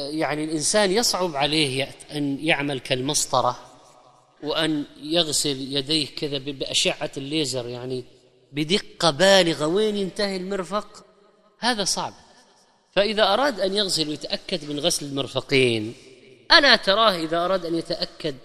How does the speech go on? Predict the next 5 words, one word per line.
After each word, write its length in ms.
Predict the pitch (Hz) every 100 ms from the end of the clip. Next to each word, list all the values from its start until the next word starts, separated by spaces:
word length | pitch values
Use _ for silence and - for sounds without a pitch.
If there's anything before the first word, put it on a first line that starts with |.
| - _ _ _ -
طلع 280 | 285 262 190
فوق 300 | 240 233 202
المرفق 500 | 190 208 - 202 175
بأصبع 500 | 156 170 - 165 151
بأصبعين؟ 680 | 143 - 131 127 143 156